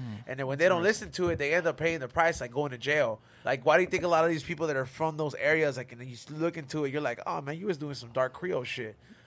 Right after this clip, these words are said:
Speaker 1: I was like, "You didn't do your sacrifice. That's the reason your ass is in jail."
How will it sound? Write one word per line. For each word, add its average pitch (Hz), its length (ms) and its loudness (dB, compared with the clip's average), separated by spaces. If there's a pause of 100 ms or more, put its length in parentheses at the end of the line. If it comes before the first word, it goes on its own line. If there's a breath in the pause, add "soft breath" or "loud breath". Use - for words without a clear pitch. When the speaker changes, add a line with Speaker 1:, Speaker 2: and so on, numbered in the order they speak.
Speaker 1:
I 135 120 2
was 143 120 2
like, 123 140 -6
"You 170 100 -6
didn't 156 220 -4
do 135 80 -4
your 131 140 -4
sacrifice. 139 540 -2
That's 127 180 -2
the 131 80 -6
reason 127 180 -6
your 127 140 -4
ass 117 160 -6
is 110 160 -14
in 110 60 -16
jail." 160 360 -4